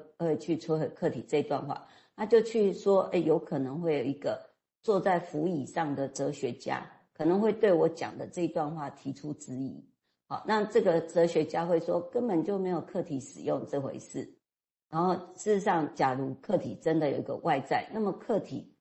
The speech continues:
早就已经被主，主体摧毁了，那么不太可能再存在啊。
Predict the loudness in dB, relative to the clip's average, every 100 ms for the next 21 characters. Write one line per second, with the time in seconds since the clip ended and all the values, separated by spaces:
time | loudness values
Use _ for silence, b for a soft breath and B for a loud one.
0 | _ 0 2 6 6 6 2 2 0 -4
1 | -18 -16 -4 -4 0 -4 0 4 4 2
2 | -4 -6 -14 -6 -4 -2 -2 -2 -2 -6
3 | -10 -2 -2 -2 -4 -6 2 2 2 -4